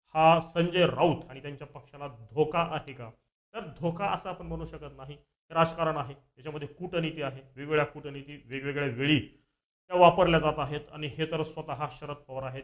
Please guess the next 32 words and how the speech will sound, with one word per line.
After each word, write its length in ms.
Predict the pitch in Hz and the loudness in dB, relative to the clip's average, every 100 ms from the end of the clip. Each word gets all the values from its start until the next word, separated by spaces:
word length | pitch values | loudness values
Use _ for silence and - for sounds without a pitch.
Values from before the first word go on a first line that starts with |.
| 127 | -12
गेल्या 200 | 131 135 151 | -10 -10 -10
अनेक 380 | 135 151 156 | -6 -6 -6
कित्येक 380 | - 156 - 165 120 | -18 -16 -14 -12 -8
वर्षापासून 580 | 139 - 147 135 139 | -8 -8 -10 -12 -18
ते 200 | 110 - | -20 -16
महाराष्ट्रातील 640 | 151 139 147 135 143 131 123 | -10 -6 -6 -8 -12 -20 -16
राजकारण 360 | 120 - 117 113 | -18 -18 -20 -14
करत 200 | 135 147 | -10 -8
आहेत 180 | 135 139 - | -8 -12 -18
आणि 100 | 120 | -16
महाराष्ट्रातील 760 | 123 135 143 - 135 127 139 | -10 -6 -6 -8 -14 -16 -16
बाप 460 | 123 - 135 160 143 | -16 -6 -4 -4 -6
माणूस 240 | 135 135 - | -12 -14 -16
आहेत 180 | 131 135 | -16 -16
असं 180 | 127 151 | -18 -18
म्हटलं 200 | 123 123 113 | -18 -18 -16
तरी 140 | 123 | -16
सुद्धा 220 | 117 113 | -18 -20
चुकीचं 340 | 107 120 127 143 | -20 _ -12 -10
होणार 240 | 143 139 | -8 -10
नाही. 220 | 139 127 - _ _ _ _ | -10 -16 -20 _ _ _ _
तेव्हा 360 | 226 185 175 - - _ - | 4 6 6 2 -18 _ -2
शरद 160 | 220 | 2
पवारांची 580 | 233 - 202 185 180 175 | 2 2 2 2 0 -6
ही 180 | 170 180 | -10 -12
कूटनीती 680 | 180 _ 233 240 208 170 160 | -14 _ -2 4 4 2 -4
आहे 220 | 139 139 | -6 -6
असंच 280 | 139 175 156 | -14 -16 -14
आता 420 | 143 - - 139 | -14 -16 -20 -18
आपण 220 | 151 135 127 | -14 -10 -6
म्हणू 180 | 131 | -4
शकतो. 440 | 160 156 - 143 | -4 -6 -14 -18